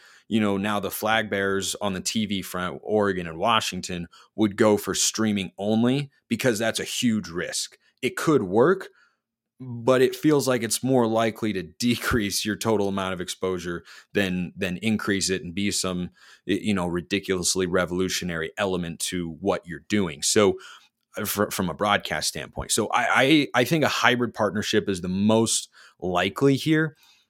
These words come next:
E S P N's offer has reportedly been on the lower side, but Amazon might be willing to kinda overpay compared to what others might be, might be up for because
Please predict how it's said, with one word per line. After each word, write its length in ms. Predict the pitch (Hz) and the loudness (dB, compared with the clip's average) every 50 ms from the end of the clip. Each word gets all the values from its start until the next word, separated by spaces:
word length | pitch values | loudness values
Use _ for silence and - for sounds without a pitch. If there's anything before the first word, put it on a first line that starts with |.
| _ _ _ _ _ _ _ _ _ _ _ _ _ _ _ | _ _ _ _ _ _ _ _ _ _ _ _ _ _ _
E 160 | 139 160 165 165 | 0 2 2 4
S 140 | 156 - | 2 2
P 160 | - - 143 147 | 0 0 0 0
N's 180 | 147 139 120 | 0 2 2
offer 300 | 123 123 127 123 - 127 | 2 2 2 2 2 0
has 140 | 123 110 104 | 0 2 0
reportedly 520 | 117 104 - - 120 117 110 107 110 104 | -2 -2 0 0 2 2 2 2 0 0
been 160 | 92 107 104 104 | 0 0 0 0
on 120 | 95 87 | 0 -2
the 80 | 76 78 | -4 0
lower 320 | - 120 135 143 139 127 | 2 4 6 6 4 4
side, 460 | - - 127 120 117 117 113 110 110 - _ _ _ | 2 0 0 2 2 2 0 0 -4 -10 _ _ _
but 640 | - 71 78 87 110 143 131 104 90 87 - - - _ _ _ _ _ _ _ _ _ _ _ _ _ | -20 -20 -8 -2 2 4 4 4 4 0 -4 -10 -16 _ _ _ _ _ _ _ _ _ _ _ _ _
Amazon 680 | - 139 160 175 180 175 160 127 117 110 101 104 104 104 | -2 2 4 4 4 4 2 2 2 0 0 0 0 0
might 240 | 104 104 110 104 92 | 0 0 0 -2 -2
be 100 | 110 107 | -2 -2
willing 360 | 107 113 113 110 107 104 95 | 0 2 2 2 2 0 -2
to 60 | 95 | -4
kinda 320 | - - - 117 104 - - _ - | -6 -4 -4 -4 -4 -6 -8 _ -6
overpay 840 | 98 110 135 135 143 165 165 - 147 156 151 160 170 185 185 185 - _ _ _ - | -2 0 0 2 2 0 0 0 0 2 2 2 2 0 -2 -6 -8 _ _ _ -6
compared 440 | - 123 110 104 - 135 135 139 131 | -4 -4 -4 -2 0 2 2 2 2
to 60 | 127 | 4
what 240 | 123 123 117 113 - | 4 4 2 2 0
others 380 | 104 113 117 131 147 143 117 | -2 0 0 0 0 0 0
might 320 | 127 123 127 127 131 123 123 | -2 -2 -2 -2 -2 -4 -2
be, 300 | 131 127 127 127 123 - 95 | 0 0 2 2 0 0 -2
might 220 | 110 117 123 - | -2 -2 -2 -2
be 160 | 120 123 123 | 0 0 0
up 160 | 120 113 - | 0 0 -2
for 220 | - - 131 131 127 | -2 0 2 2 2
because 640 | 123 113 95 - - 117 117 113 113 110 - - | 2 -2 -4 -4 -2 0 0 0 0 -2 -4 -8